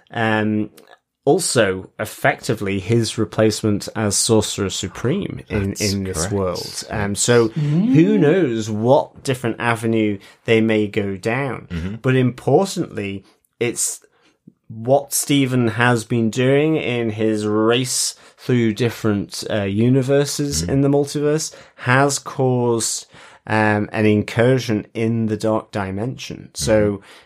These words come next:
Speaker 2: Mm-hmm.
Speaker 1: um, we, we see the, the, the famous look of that from Scott Derrickson's, um, film and from the comic, uh, artwork as well.
Speaker 2: Yeah.
Speaker 1: From Steve Ditko.
Speaker 2: Mm-hmm.
Speaker 1: Uh, so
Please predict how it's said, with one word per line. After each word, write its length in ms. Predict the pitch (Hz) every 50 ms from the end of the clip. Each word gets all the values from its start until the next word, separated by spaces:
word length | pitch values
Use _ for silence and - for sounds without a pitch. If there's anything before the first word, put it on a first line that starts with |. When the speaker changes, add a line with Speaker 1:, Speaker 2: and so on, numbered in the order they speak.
| _ -
Speaker 2:
Mm-hmm. 420 | - 104 104 104 104 101 104 101 -
Speaker 1:
um, 40 | -
we, 180 | 120 113 117
we 180 | - 131 120 110
see 400 | 107 - - 147 135 135 135 127
the, 400 | 113 113 123 113 110 110 104 101 - - - - - _ _ _ -
the, 140 | 113 110 98
the 160 | 80 - 107
famous 800 | - - - - - - - 131 127 127 127 123 113 107 - -
look 460 | 107 104 104 113 135 143 - - - -
of 240 | 101 123 120 113 117
that 240 | 127 123 120 -
from 340 | - - 120 107 104 104 101
Scott 380 | - - - - 110 101 - -
Derrickson's, 1040 | 120 120 127 131 - - - - - 135 123 120 117 117 113 110 - - - - -
um, 520 | - 110 110 104 104 101 101 95 95 - - _ _ -
film 500 | - - 123 123 131 139 156 165 156 - - -
and 580 | 110 110 110 110 110 110 104 104 104 101 - - - - - - - - _ _ _ _ _ _
from 300 | - - - 117 113 110
the 100 | 107 104
comic, 680 | 104 - - 113 113 120 123 - - - - - - - -
uh, 480 | 117 117 117 117 113 110 110 107 98 - - _ _ _ _ -
artwork 640 | 113 113 113 123 - - 131 131 135 131 127 127 -
as 180 | 107 101 - -
well. 340 | 107 113 123 131 131 - _ _
Speaker 2:
Yeah. 300 | - - 135 - 95 98 - _ _ _
Speaker 1:
From 460 | - - - 135 120 110 107 104 101 - - _
Steve 320 | - - - 127 117 101
Ditko. 520 | - 127 135 - - - 156 156 156 151 156
Speaker 2:
Mm-hmm. 280 | - 82 80 87 107 -
Speaker 1:
Uh, 240 | - - 117 113 82
so 680 | - - - 127 123 120 117 117 113 113 110 107 -